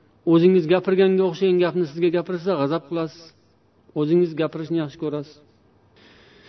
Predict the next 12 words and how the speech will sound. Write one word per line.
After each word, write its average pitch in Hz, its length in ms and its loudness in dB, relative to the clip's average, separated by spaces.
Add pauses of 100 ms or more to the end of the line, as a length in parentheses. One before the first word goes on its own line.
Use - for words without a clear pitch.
(340)
"Tajiduna 170 540 4
ala 185 240 2
nasi 185 360 -2
fima 180 360 -2
tunkirun", 175 640 2 (100)
inkor 185 380 2
qiladigan 175 420 0
narsalarni 170 460 -2
odamlarda 165 460 -2
ko'rib 170 240 -2
inkor 165 320 2
qilasiz. 180 400 -6